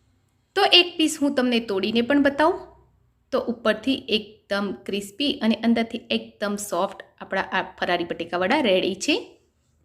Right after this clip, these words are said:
તો ફ્રેન્ડ્સ, તમને આ રેસીપી કેવી લાગી એ કોમેન્ટ બોક્સમાં જરૂરથી લખજો.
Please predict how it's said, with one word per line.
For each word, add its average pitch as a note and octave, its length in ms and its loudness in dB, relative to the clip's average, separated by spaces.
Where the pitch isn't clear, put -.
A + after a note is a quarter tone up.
તો F4+ 80 2
ફ્રેન્ડ્સ, F4 320 4
તમને E4 200 4
આ D#4+ 80 4
રેસીપી D4+ 380 2
કેવી B3 340 0
લાગી B3 260 2
એ C#4 120 2
કોમેન્ટ G#3+ 320 -2
બોક્સમાં G#3+ 280 -2
જરૂરથી F#3+ 460 -2
લખજો. C4+ 400 2